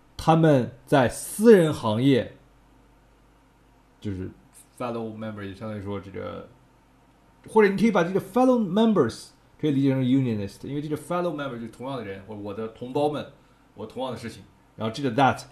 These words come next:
单独看成是 number。一样的意思。所以在公众行业的工会主义者超过了私人行业。那什么叫 public sector？就是公务员，为国家，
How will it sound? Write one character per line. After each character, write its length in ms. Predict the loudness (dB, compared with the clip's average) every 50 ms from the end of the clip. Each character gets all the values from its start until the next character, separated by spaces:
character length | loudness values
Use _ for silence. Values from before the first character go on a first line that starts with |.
| _ _
单 200 | -2 0 0 0
独 280 | -2 -4 -4 -6 -8 -12 -18 _
看 200 | -6 -4 -4 -2
成 120 | -2 -4
是 60 | -6 -6
number。 300 | -6 -6 -6 -8 -8 -12 -18 _ _ _ _ _ _ _ _ _ _ _ _ _
一 40 | -8
样 140 | -6 -6 -6
的 60 | -8
意 40 | -10 -16
思。 120 | -20 -20 _ _ _ _ _ _ _ _
所 140 | _ -6 -6
以 140 | -6 -6 -8 -14 -20 _
在 200 | _ -2 -2 -2
公 240 | 0 0 0 2 4
众 100 | 4 4
行 160 | 6 6 4
业 100 | 4 4
的 320 | 4 2 2 0 -4 -12 -20 _ _ _ _ _ _ _ _ _ _ _ _ _ _ _ _ _ _
工 120 | -10 -8 -4
会 120 | -4 -4
主 140 | -4 -6 -8
义 60 | -8
者 220 | -10 -12 -14 -16 _ _ _ _ _ _ _ _
超 220 | -12 -6 -4 -4 -2
过 180 | -2 -2 -2
了 180 | -2 -4 -8 -14 -20 _
私 260 | _ -20 -10 -8 -6 -6
人 100 | -6 -8
行 160 | -12 -14 -18
业。 80 | -20 -20 -12
那 160 | -6 -6 -6 -6 -8 -16 -12
什 120 | -2 0 4
么 80 | 6
叫 100 | 6 6 6
public 360 | 8 6 6 8 8 4 2
sector？ 420 | 4 2 0 2 0 -6 -8 -8 -12 _ _ _ _ _ _ _ _ _ _ _ _ _ _ _ _ _ _ _ _ _
就 80 | _ -18
是 80 | -18
公 240 | -16 -14 -14 -14 -12
务 60 | -14
员， 180 | -14 -16 -18 -20 -20 _ _ _ _ _ _
为 100 | -16 -16
国 180 | -14 -14 -14 -12
家， 240 | -10 -10 -10 -10